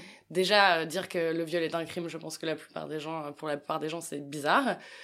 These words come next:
Il y a une petite réussite là-dedans, si, à mon sens, hein, si, euh, euh, la, cette loi atteint son objectif, qui est, euh, qu'il y ait moins de correctionnalisation.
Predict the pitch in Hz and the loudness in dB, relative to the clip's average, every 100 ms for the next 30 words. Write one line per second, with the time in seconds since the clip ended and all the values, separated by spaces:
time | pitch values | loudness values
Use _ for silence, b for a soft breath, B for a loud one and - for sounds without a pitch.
0 | B B _ - 185 190 202 180 - - | B B _ -2 4 6 4 -4 -10 -8
1 | - - 185 180 170 - 180 - 185 180 | -6 -2 0 0 0 -2 -4 -4 -2 -2
2 | 170 202 202 185 - - 202 180 - - | 0 0 0 -2 -2 -4 -4 -6 -4 0
3 | 175 175 - 156 - - - 156 - - | 2 2 -4 -6 -8 -10 -6 -2 0 0
4 | 202 202 175 165 156 - - 156 151 156 | 0 2 2 2 0 -4 -4 -4 -2 -2
5 | 151 147 147 143 143 - - 165 - 185 | -2 -2 -4 -6 -10 -6 -2 -2 4 4
6 | 175 156 - 170 - 160 160 151 160 - | 6 2 0 -4 -2 -2 -2 -4 -4 -4
7 | 175 165 - - 139 - 170 165 - 156 | -6 -6 -10 -12 -8 -4 -2 -2 -2 -4
8 | 147 147 - - - - 170 156 170 190 | -4 -6 -8 -10 -14 -6 -4 -2 2 0
9 | 180 165 156 - 156 151 156 147 208 | 0 -4 -2 -4 -4 -4 -4 -2 -2